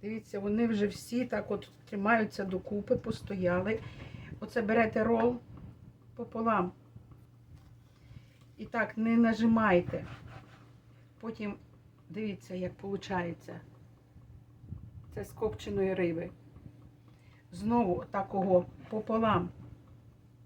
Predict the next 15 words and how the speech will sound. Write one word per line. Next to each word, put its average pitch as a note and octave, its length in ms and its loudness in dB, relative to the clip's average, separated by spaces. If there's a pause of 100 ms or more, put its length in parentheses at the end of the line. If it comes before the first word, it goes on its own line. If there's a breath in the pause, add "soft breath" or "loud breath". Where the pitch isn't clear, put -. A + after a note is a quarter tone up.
(600 soft breath)
Ножик B3+ 400 2
я A3+ 80 4
трошки A3 340 0
зм-, G#3+ 320 2
е, G3+ 140 0
змастила, G#3+ 680 4 (320 loud breath)
можете C4+ 380 8
маслом, A#3 680 6
а G#3+ 80 2
можете B3 680 6
водичкою. G#3 640 2
Я A3 140 6
змастила A3 340 6
водичку. G3+ 440 0
Бачите, C4 360 4